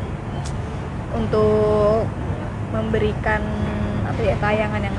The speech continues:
sehat. Ya aneh-aneh lah, sebenarnya banyak sih dunia televisi yang aneh-aneh yang gua nggak bisa cerita di sini.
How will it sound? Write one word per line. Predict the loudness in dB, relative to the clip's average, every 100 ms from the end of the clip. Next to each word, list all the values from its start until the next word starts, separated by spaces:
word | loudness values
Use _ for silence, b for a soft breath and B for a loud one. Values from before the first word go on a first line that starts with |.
| -2
sehat. | 0 -2 -2 -4 -6 -6 -6 -4 -4 -4 -4 -4 -4 -4 -4 -4 2
Ya | 4 6
aneh-aneh | 6 6 8
lah, | 8 8
sebenarnya | 6 4 6 8
banyak | 8 8 4
sih | 2 4 4
dunia | 2 2 2
televisi | 2 2 0 -2 0 0
yang | 2
aneh-aneh | 2 2 2 2 0
yang | 0 0 -2 0
gua | 2
nggak | 2 0
bisa | 0
cerita | 0 0 0
di | 0
sini. | -2 -2 0